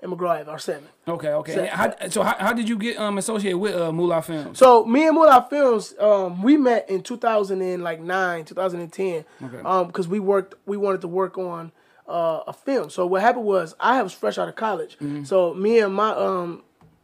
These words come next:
Speaker 1: me and my boys, uh, were running a theater company.
Speaker 2: Okay.
Speaker 1: And him and his, his, uh, boy was running, which, uh, is, uh, Beezy.
Speaker 2: Okay.
Speaker 1: They were running a film com-, uh, not a film company, uh, video com-, like, videography.
Speaker 2: Yeah, yeah, yeah,
Speaker 1: So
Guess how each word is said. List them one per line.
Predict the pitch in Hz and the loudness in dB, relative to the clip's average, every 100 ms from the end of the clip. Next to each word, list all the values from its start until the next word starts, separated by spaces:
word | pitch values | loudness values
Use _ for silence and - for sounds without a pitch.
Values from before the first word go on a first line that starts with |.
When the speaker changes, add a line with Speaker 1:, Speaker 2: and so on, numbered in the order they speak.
| _ _ _ _ _ | _ _ _ _ _
Speaker 1:
me | 202 | 8
and | 220 | 8
my | 185 | 8
boys, | 175 208 202 180 - - - - | 4 6 6 6 -4 -20 -20 -10
uh, | - 190 170 | 2 4 4
were | 170 | 4
running | 214 185 | 4 4
a | 160 | -2
theater | 262 269 180 | 2 4 4
company. | - 156 - - | -2 -8 -10 -14
Speaker 2:
Okay. | 143 123 135 196 180 | -14 -12 -2 2 2
Speaker 1:
And | 170 - - | 0 -8 -4
him | 190 214 | 4 6
and | 196 | 6
his, | 247 226 | 4 4
his, | 196 233 254 - - | 2 2 0 -4 -4
uh, | 196 180 165 | 0 0 0
boy | 180 180 | 0 0
was | 165 | 0
running, | 180 175 - | -2 -2 -2
which, | 185 - | -4 -2
uh, | 170 160 156 - | -4 -4 -6 -8
is, | 170 156 - | -10 -12 -10
uh, | 165 156 156 | -8 -8 -4
Beezy. | 196 226 165 180 - _ | -2 -2 -4 -10 -12 _
Speaker 2:
Okay. | 151 139 | -10 0
Speaker 1:
They | 175 240 | 8 10
were | 220 | 8
running | 196 190 175 180 175 | 6 2 0 -4 -8
a | 170 | -6
film | - 277 190 | 4 4 4
com-, | 180 147 | -2 -6
uh, | 190 | 2
not | 233 | 2
a | |
film | - 175 | 2 -8
company, | 165 165 165 | -8 -10 -8
uh, | 165 160 156 | -6 -6 -6
video | 156 185 208 220 147 | -10 -2 2 2 0
com-, | - - - | -6 -14 -8
like, | 170 | -6
videography. | 165 214 202 180 156 - | -2 4 4 4 -4 -8
Speaker 2:
Yeah, | 170 | -6
yeah, | 139 | -4
yeah, | |
Speaker 1:
So | 151 | -6